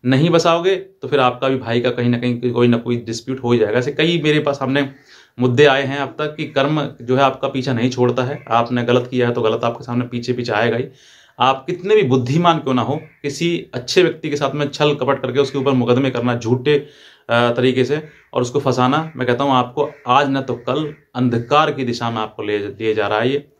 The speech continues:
और आपको समझ नहीं आएगा कि मैं अंधकार गलत कर रही हूँ या फिर सही।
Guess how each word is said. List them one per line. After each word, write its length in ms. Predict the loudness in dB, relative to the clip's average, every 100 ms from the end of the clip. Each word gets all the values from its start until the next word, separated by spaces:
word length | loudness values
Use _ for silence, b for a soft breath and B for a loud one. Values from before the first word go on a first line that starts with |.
| -6
और 180 | -6 2
आपको 280 | 2 2 -4
समझ 240 | -2 0 2
नहीं 140 | 2
आएगा 200 | 2 0
कि 160 | -2 -4
मैं 260 | -4 -4 -12 _ -10 -2
अंधकार 480 | 2 2 4 2 2
गलत 220 | -2 0
कर 140 | -4
रही 200 | -2 -2
हूँ 80 | 0
या 120 | -2
फिर 260 | -4 -8 -10
सही। 340 | -8 -6 -6